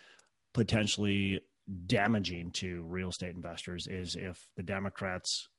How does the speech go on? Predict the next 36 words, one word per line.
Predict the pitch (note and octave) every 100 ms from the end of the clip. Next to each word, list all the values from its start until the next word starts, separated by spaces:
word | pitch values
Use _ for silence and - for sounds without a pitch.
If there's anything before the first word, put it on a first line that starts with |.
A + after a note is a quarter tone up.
| -
s-, | - - - - - A#2+ - G#2
swept | A2+ - - A2 G#2 - -
the | G2+ F#2
way | F#2+ F#2+
that | F#2 F#2 - _ -
they | -
were | G2+ F2+ E2+
hoping | - B2 G2+ E2+
to |
sweep, | - - F2+ - - - - - - -
right? | G#2+ G2 G2 - -
And, | A#2+ A2+
and | B2+ C#3
even | - A#3+ D#3 F2+ E2
that, | D#2 - _ _ _
even | D3+ C#3+ G#2+
then, | D2 D#2
let's | C3 D3+
just | E3+ -
say | A#2+
this | A2 G#2
ten | - G2
thirty-one | F#2 F2+ F2 E2+ E2
somehow | - - - A#2 G2+ F#2+
goes | F2 F2 -
away. | - - -
Let's | - -
just | -
say | -
it | -
does. | E2 - - - _ _ _ _ _ _ _
What's | C#3 D#3+ -
gonna | D3+
happen? | G2+ D#2+ - _ - - - _ - _ -
Honestly, | - C#3+ D#3+ - E3 E3+ _ _ _ _ _ _ _ _ _ _ _ _
i-, | -